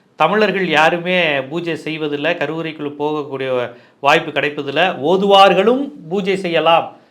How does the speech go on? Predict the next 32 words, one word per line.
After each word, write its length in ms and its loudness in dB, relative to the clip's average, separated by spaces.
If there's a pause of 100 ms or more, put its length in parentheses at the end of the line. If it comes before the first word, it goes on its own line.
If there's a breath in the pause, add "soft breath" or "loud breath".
(220 soft breath)
திரு-, 320 2
அந்த 560 2
இது 400 -10
கும்பாபிஷேகம் 640 2
குடமுழுக்கு 460 -2
அன்னைக்கு 300 -2
பண்ணலாங்கிற 560 0
அந்த 280 0
நிலை 240 0
தான் 160 0
இருக்கு. 300 0
அது 160 6
ஒவ்வொரு 300 2
வருடமும் 340 -4
பிரச்சனையாகிட்டு 540 -6
இருக்கு. 380 -8 (340 loud breath)
அப்ப 260 0
பழனி 300 2
கோவில் 340 2
தமிழர்களுக்கு 520 0
சொந்தமா 540 0
பிராமணர்களுக்கு 580 0
சொந்தமாங்கிற 420 0
நிலை 240 0
வந்தா 440 2 (300 loud breath)
தமிழர்களுக்கு 460 6
தான் 200 4
சொந்தங்கிறது 840 4
ஆய்வும் 420 4
வரலாறும் 500 4
மரபும் 360 0
சொல்லுது 320 -6